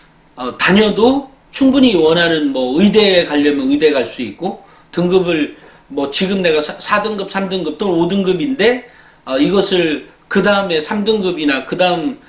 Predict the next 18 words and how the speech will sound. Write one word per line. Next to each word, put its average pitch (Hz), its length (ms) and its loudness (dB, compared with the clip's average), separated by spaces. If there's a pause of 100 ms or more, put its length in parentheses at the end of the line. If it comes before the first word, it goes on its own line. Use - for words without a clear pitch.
(140)
이 170 160 -4
등급, 175 340 -2
그 170 100 -4
다음 175 240 0
일 165 160 -8
등급도 190 480 -6
올려갈 170 460 -2
수 160 260 -6
있는데 131 840 -4 (720)
이것을, 208 920 0 (460)
아, 147 200 -4
너무 269 280 6
이렇게 196 300 -2
즐기지 180 400 -2
못하는구나. 151 960 -2
예를 165 180 2
들면 160 320 -2
우리가 143 420 -2